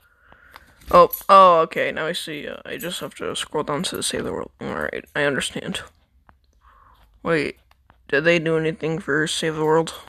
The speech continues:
Let's see. This is very well on plan for, by the way. So please don't expect much. Oh, here it is, Save the World. Um, all right, so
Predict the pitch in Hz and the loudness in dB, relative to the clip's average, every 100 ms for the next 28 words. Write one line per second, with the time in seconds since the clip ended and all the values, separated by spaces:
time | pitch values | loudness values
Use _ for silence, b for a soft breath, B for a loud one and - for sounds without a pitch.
0 | - 226 - - 170 - _ _ _ _ | -14 -14 -10 -10 -10 -16 _ _ _ _
1 | - _ _ _ - _ - B B B | -20 _ _ _ -20 _ -20 B B B
2 | B B - 226 285 247 254 214 208 214 | B B -2 2 4 2 4 8 8 8
3 | 208 214 180 180 160 151 160 - 117 - | 6 4 4 4 2 0 -2 -8 -10 -10
4 | - 131 - - 160 147 110 139 180 - | -12 -10 -8 -10 -10 -6 -2 -2 -4 -8
5 | b b b _ _ _ - _ - _ | b b b _ _ _ -20 _ -20 _
6 | - _ _ - _ _ _ _ _ - | -20 _ _ -20 _ _ _ _ _ -20
7 | _ - - - - 165 - 160 151 - | _ -20 -20 -6 0 0 0 0 0 2
8 | 151 156 - 143 - - 131 - 139 135 | 2 2 -2 -10 -8 -4 -4 -4 -6 -4
9 | - - 208 - 214 185 175 - 190 185 | -4 6 6 6 6 6 6 4 6 8
10 | 170 - B B B B B B B _ | 8 6 B B B B B B B _
11 | _ 175 180 180 175 160 - _ _ _ | _ 4 6 6 0 -2 -6 _ _ _
12 | _ _ _ _ _ _ _ - _ _ | _ _ _ _ _ _ _ -20 _ _
13 | _ _ _ _ - - 202 190 196 196 | _ _ _ _ -12 4 6 8 6 4
14 | - - 170 160 147 120 | 2 -2 -2 -2 -4 -6